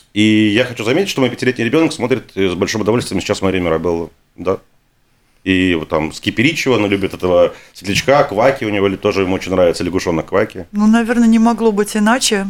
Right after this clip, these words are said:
Speaker 2: поскольку вы занимаетесь сыном.
Speaker 1: Стараюсь, да, безусловно. Ну вот,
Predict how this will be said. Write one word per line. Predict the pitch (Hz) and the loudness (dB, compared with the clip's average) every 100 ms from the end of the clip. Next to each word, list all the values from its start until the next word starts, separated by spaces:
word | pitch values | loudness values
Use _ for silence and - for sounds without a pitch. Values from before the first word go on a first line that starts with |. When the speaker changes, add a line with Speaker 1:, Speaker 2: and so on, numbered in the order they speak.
| - | -8
Speaker 2:
поскольку | 185 - 202 180 190 | -10 -6 -6 -2 0
вы | 196 - _ | 0 -2 _
занимаетесь | 175 196 202 233 302 - 220 | -2 2 2 2 0 0 -4
сыном. | - 196 175 185 - - - - - | -2 -2 0 -4 -6 -16 -16 -20 -10
Speaker 1:
Стараюсь, | - - 110 95 | 0 2 4 2
да, | 92 87 | 0 0
безусловно. | 82 95 107 104 | 0 -4 0 2
Ну | 180 | 0
вот, | 180 | -2